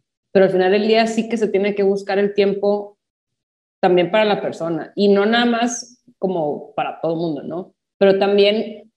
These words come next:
siento que muchos de los bloqueos que podemos sentir las personas que nos encanta crear y que a veces no dormimos, Carlos, eh,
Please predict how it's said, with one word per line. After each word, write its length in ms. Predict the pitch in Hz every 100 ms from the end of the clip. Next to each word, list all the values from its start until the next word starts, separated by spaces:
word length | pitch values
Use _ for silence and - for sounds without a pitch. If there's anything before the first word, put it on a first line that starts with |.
| _
siento 520 | - - 226 220 226 226
que 100 | 214
muchos 500 | 208 208 208 220 208
de 120 | 214
los 420 | 202 190 165 160
bloqueos 1120 | 160 170 156 - 190 202 220 214 214 - _ -
que 120 | 185
podemos 420 | - 170 180 202
sentir 380 | 196 - 180 180
las 140 | 190
personas 420 | 196 170 165 180 -
que 140 | 160
nos 240 | 147 143
encanta 500 | 139 143 180 175 -
crear 400 | 220 156 151 202
y 140 | 175 -
que 160 | 156
a 60 | 143
veces 200 | 151 175
no 100 | 180
dormimos, 640 | 185 175 202 202 196 - - _ _ _ _ 180
Carlos, 480 | 165 175 165 160 - _ _ _ -
eh, 200 | - -